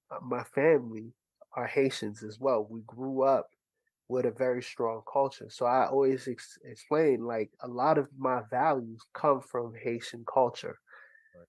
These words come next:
Speaker 1: um, in these spaces. And there's a connection between Colombia and Haiti.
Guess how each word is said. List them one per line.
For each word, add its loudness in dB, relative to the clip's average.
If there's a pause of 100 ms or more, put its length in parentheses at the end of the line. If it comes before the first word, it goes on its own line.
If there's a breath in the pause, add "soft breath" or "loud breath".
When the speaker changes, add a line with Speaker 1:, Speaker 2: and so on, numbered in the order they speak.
Speaker 1:
um, 0
in 0
these -4
spaces. -2
And -6
there's 0
a 2
connection -2
between -10
Colombia -4
and -2
Haiti. 2